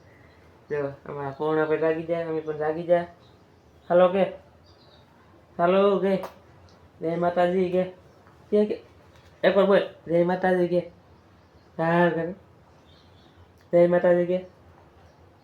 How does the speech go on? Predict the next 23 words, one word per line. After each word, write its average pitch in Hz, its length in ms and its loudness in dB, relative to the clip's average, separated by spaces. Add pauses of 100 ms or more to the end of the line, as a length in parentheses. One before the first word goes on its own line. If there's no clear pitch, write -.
(420)
તો 151 60 -14
ચાલો, 185 420 4
અમે 165 260 -4
પણ 160 160 -4
મોઢું 160 440 0
ધોઈ 165 140 0
આવી, 180 360 0 (380)
પછી 160 220 -10
કરી 165 140 -6
નાખી. 190 480 -2 (180)
તારે 165 120 -10
પી 190 80 -6
સી 196 140 -8
કરવાનું 220 280 2
છે? 233 80 -6 (1300)
તો 175 100 -16
મારા 180 240 2
મને 190 220 0
તો 165 180 2
પી 208 140 -4
સી 214 120 -2
કરવાનું 214 280 2
છે. 226 80 -8